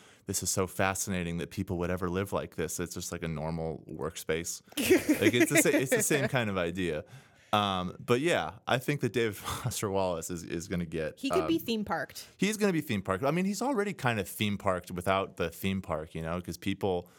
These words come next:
Speaker 1: um, hate all the people who read Infinite Jest and, like, talk about it and brag about it. And, um, you know, it's like being a fan of his is already, like,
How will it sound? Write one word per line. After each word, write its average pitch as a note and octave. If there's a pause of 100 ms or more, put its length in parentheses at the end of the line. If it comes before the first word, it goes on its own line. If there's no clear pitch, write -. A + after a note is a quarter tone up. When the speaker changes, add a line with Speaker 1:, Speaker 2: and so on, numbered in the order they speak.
(360)
Speaker 1:
um, F2
hate F#2
all F2+
the E2+
people F2+
who F2
read D#2+
Infinite E2
Jest -
and, E2
like, D#2+
talk E2
about D#2+
it D#2+
and D#2+
brag D#2+
about E2
it. D#2+
And, E2 (800)
um, F#2+
you A2+
know, A#2+
it's A#2+
like B2 (300)
being D3+
a A2
fan A2
of F#2+
his G2
is E2+
already, F2+
like, D#2+